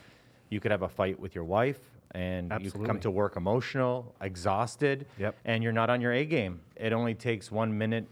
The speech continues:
Speaker 1: for you not to notice something or just put your hand across something the wrong way, and you have yourself a, a, an accident.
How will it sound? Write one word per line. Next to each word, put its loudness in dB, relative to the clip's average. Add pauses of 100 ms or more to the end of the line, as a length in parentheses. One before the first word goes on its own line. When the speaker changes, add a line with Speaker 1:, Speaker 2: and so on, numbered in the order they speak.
(120)
Speaker 1:
for -2
you 0
not 0
to -4
notice 0
something -2
or -2
just -8
put -4
your -6
hand -2
across 0
something -2
the -4
wrong -2
way, 0
and -4 (760)
you 0
have 2
yourself -2
a, 2
a, -4 (200)
an -2
accident. -2